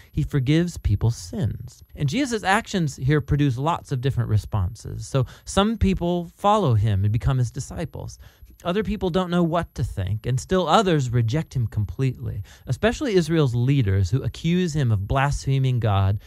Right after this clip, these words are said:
and being empowered by evil. But Jesus isn't surprised by these responses. In fact, he draws attention to it. In chapter four, Mark has collected many of Jesus' parables about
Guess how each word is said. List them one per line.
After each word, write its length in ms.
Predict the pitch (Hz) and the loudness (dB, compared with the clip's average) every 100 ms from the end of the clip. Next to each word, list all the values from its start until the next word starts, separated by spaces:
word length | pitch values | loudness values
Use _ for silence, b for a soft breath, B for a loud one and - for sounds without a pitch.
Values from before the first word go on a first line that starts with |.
| b | b
and 120 | 110 107 | -2 0
being 240 | 113 110 | 2 2
empowered 600 | 95 - - 113 113 95 | 2 0 2 2 4 2
by 200 | 85 85 | 2 -2
evil. 480 | - 98 98 - - _ _ - | -2 -4 -4 -8 -16 _ _ -8
But 140 | - 143 | 0 2
Jesus 460 | 185 247 247 160 | 2 4 2 2
isn't 280 | - 151 160 | -2 -4 -2
surprised 600 | 151 - 139 104 92 95 | -4 0 2 4 2 0
by 140 | 110 101 | 0 2
these 280 | 104 98 90 - | 2 2 0 0
responses. 560 | 98 - 151 135 135 | 2 4 2 2 -2
In 100 | 127 | -2
fact, 300 | 110 147 139 b - | 0 -2 -2 b -8
he 100 | 151 | -4
draws 300 | 143 139 110 | 0 0 0
attention 580 | - - 151 - 95 85 | -2 -2 -2 -2 -4 -4
to 140 | 98 | -6
it. 180 | 90 - B B - | -10 -12 B B -8
In 100 | 131 | -2
chapter 300 | 196 214 269 | 0 0 -2
four, 260 | 262 147 | 2 2
Mark 300 | 127 147 170 | 4 2 0
has 160 | 175 151 | -2 -4
collected 520 | - 147 147 139 120 | -4 -2 -2 -2 -2
many 460 | 127 151 180 202 190 | -2 0 0 0 0
of 140 | 143 | -2
Jesus' 440 | 123 143 131 - - | -2 -2 -2 -4 -2
parables 580 | - 117 113 92 85 82 | 0 2 2 2 0 0
about 280 | 98 101 | 0 0